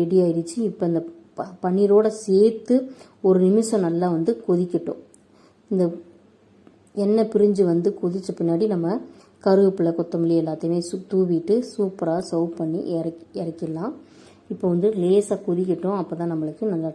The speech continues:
டேஸ்டா இருக்கும். இதுல நிறைய நீங்க பன்னீர் சேர்த்தா தான், இன்னும் கொஞ்சம் சேர்த்தா தான் உங்களுக்கு நல்லாவே இருக்கும். இதுல நீங்க கேப்சிகம் இதெல்லாம் கூட சேர்த்துக்கலாம், ரொம்ப டேஸ்டா இருக்கும். இந்த ஸ்டேஜில் நீங்க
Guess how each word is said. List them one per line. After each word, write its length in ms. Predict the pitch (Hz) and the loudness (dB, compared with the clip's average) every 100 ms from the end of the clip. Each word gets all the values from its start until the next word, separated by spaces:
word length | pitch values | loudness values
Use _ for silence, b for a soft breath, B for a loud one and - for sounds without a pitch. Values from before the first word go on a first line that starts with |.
| 160 | -4
டேஸ்டா 340 | 156 156 160 156 | -6 -6 -10 -8
இருக்கும். 280 | 156 147 - B B B | -10 -14 -16 B B B
இதுல 220 | 196 185 180 175 | 2 4 4 4
நிறைய 200 | 202 226 190 | 4 4 4
நீங்க 180 | 170 170 233 - | 2 2 0 -2
பன்னீர் 340 | 175 196 190 185 | 0 2 0 -2
சேர்த்தா 280 | 175 - 165 | -4 -2 -2
தான், 120 | 190 185 | 0 0
இன்னும் 220 | 185 196 | 0 0
கொஞ்சம் 220 | 165 165 - | 0 -2 -8
சேர்த்தா 260 | 170 165 160 | -6 -6 -4
தான் 120 | 226 254 B B - | -6 -6 B B -6
உங்களுக்கு 280 | 165 160 160 156 | -4 -2 -2 -2
நல்லாவே 320 | 160 165 170 160 | -2 -2 0 -2
இருக்கும். 360 | 151 - 269 277 185 | -4 -6 -6 -2 0
இதுல 200 | 185 175 | 2 2
நீங்க 180 | 165 170 285 B B B B - | 0 0 -2 B B B B -2
கேப்சிகம் 600 | 190 185 - 185 185 185 190 - | 0 0 -2 0 0 0 -4 -6
இதெல்லாம் 340 | 185 175 190 175 | -4 0 0 0
கூட 100 | 185 190 | -2 -2
சேர்த்துக்கலாம், 540 | 175 165 170 160 156 160 | -2 -2 -2 -4 -4 -4
ரொம்ப 140 | 165 170 | -6 -4
டேஸ்டா 380 | 165 165 170 170 156 | -2 -2 -2 -2 -2
இருக்கும். 280 | 156 - - _ _ _ _ _ _ _ - - | -4 -10 -10 _ _ _ _ _ _ _ -10 0
இந்த 120 | 214 208 | 6 6
ஸ்டேஜில் 480 | 208 202 208 202 175 | 6 6 6 6 2
நீங்க 180 | 160 170 | 2 0